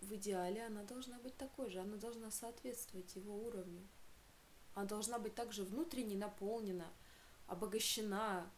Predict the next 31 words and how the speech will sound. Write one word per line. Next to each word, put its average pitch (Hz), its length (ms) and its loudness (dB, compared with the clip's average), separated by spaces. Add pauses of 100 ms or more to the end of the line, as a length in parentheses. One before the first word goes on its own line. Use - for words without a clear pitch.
(160)
потенциалом, 226 680 6
внутренними 226 560 0
ресурсами, 226 800 4
которые 196 360 2
она 196 100 2
может 202 300 -2
раскрывать 190 520 0
рядом 180 240 0
с - 140 0
мужчиной. 185 360 0
У 185 40 2
нее 185 120 2
должны 196 300 0
быть 208 240 -2
интересы, 233 640 4
у 208 40 2
нее 214 140 2
должен 294 420 4
быть 214 260 0 (120)
ее 220 320 4
собственный 269 600 6
мир. 247 340 4 (920)
То 247 80 6
есть, 262 340 8
а, 208 340 4 (1000)
вот 247 200 0
мужчина, 277 500 6
да, 240 200 6
который 233 400 4
довольно-таки 214 680 2
высокий 214 600 4